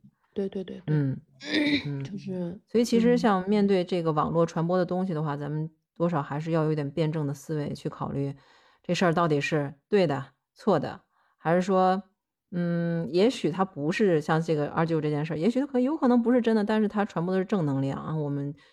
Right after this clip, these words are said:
Speaker 2: 选择是相信它，还是选择去相-，相信那些抨击它的人，然后怎么样？我觉得就是每一个人都心中有杆秤吧。
Speaker 1: 嗯。对，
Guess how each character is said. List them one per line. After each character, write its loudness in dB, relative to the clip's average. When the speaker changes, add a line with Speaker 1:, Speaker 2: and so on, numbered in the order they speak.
Speaker 2:
选 2
择 2
是 2
相 0
信 4
它， 2
还 -2
是 0
选 -4
择 -6
去 -6
相-， -4
相 0
信 -2
那 4
些 0
抨 2
击 4
它 2
的 4
人， -2
然 -6
后 -8
怎 -20
么 -8
样？ -8
我 -6
觉 4
得 4
就 -4
是 0
每 2
一 0
个 4
人 2
都 -4
心 -2
中 2
有 0
杆 -6
秤 -8
吧。 -12
Speaker 1:
嗯。 -20
对， -8